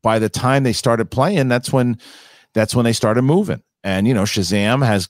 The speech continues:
racked up some points, and Bibbs and a kid racked up some points, and,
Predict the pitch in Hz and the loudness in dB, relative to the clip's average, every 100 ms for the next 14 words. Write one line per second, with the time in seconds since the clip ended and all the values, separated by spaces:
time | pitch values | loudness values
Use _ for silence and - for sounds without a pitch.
0 | 90 90 101 107 113 - 107 98 104 110 | -4 -2 -2 -2 -6 -4 -6 -4 -2 -2
1 | 135 - 87 87 69 85 101 104 101 92 | -4 -4 -4 -6 -8 -6 -2 -2 -4 -6
2 | 95 85 - 117 113 113 117 117 - 104 | -6 -6 -4 -2 0 -2 -2 -6 -4 -10
3 | - 110 117 151 - 87 85 | -4 -2 -2 -4 -4 -4 -6